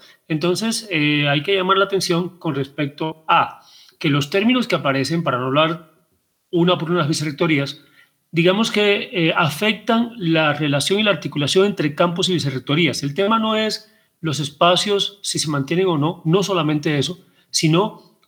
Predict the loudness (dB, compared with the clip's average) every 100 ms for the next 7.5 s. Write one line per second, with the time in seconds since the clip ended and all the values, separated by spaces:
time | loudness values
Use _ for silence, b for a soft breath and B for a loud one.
0 | _ 2 4 2 2 2 2 0 0 0
1 | 2 2 2 -2 0 0 0 -2 0 0
2 | 0 -4 -4 -2 -2 -2 -2 -4 -2 -2
3 | -2 -2 -2 -2 -2 0 0 2 0 0
4 | 0 -2 0 2 2 -4 -8 b b b
5 | -6 -2 0 0 -2 -2 2 4 4 2
6 | 0 -2 0 0 0 0 0 0 -2 0
7 | 0 2 2 2 b